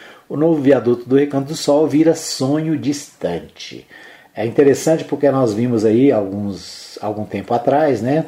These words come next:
toda a propaganda dizendo que o viaduto do Recanto do Sol ia ser feito,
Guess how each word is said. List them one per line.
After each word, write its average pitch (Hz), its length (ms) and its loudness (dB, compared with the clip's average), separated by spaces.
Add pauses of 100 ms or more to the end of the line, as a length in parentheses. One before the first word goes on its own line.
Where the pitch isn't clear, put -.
(100)
toda 160 440 2
a - 20 -2
propaganda 127 960 0 (420)
dizendo 123 580 -4
que 120 160 -4
o 113 200 0
viaduto 117 580 -2
do 107 80 -2
Recanto 110 300 -6
do - 40 -14
Sol 113 200 -2
ia 107 120 -2
ser 101 220 -8
feito, 147 720 0